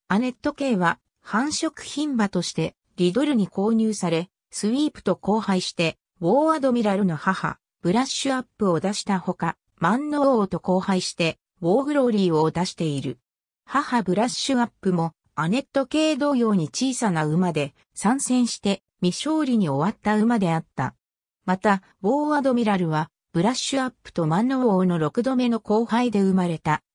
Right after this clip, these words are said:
馬で、それ以前の前、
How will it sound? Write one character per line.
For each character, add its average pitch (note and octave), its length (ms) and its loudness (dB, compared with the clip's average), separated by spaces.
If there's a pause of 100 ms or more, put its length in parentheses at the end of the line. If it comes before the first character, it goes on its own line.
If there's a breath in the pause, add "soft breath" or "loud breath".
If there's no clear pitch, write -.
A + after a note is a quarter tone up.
(100)
馬 G#3 240 2
で、 F3 180 -2 (220)
そ - 180 -2
れ C#4 160 2
以 C#4 140 -2
前 C4 160 2
の E3+ 240 -2 (260 loud breath)
前、 F#3+ 220 0